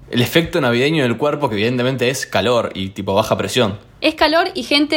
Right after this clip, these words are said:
Speaker 2: descontracturada, porque no es la noche del veinticuatro, porque ahí hay gente como a las corridas o a la tardecita. Es como que ya pasó la
Speaker 1: Lo-
Speaker 2: fiesta y hace calor y ahora es como, bueno, ¿y ahora qué sigue?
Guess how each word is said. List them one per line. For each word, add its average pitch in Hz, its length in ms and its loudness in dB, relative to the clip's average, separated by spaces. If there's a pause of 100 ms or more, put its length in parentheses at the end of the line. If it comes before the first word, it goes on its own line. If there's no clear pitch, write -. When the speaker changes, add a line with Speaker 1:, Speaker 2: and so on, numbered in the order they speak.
(120)
Speaker 2:
descontracturada, 233 840 0
porque 226 240 0
no 302 80 2
es 311 60 0
la 254 100 2
noche 240 480 -2
del 233 160 -2
veinticuatro, 233 720 0
porque 220 200 -2
ahí 226 120 4
hay 247 140 4
gente 247 300 0
como 214 200 0
a 214 60 0
las 220 120 0
corridas 233 520 2
o 214 60 0
a 214 40 0
la 208 120 0
tardecita. 214 540 -2 (380)
Es - 100 -2
como 269 220 0
que 226 100 -2
ya 269 160 0
pasó 277 220 2
la 269 80 2
Speaker 1:
Lo- 254 100 4
Speaker 2:
fiesta 302 360 0 (500)
y 226 100 -2
hace 262 220 0
calor 247 400 2
y 214 80 -4 (120)
ahora 240 180 2
es 247 40 -8
como, 233 180 0
bueno, 240 280 2
¿y 220 80 2
ahora 254 340 0
qué 247 140 -2
sigue? 240 320 -2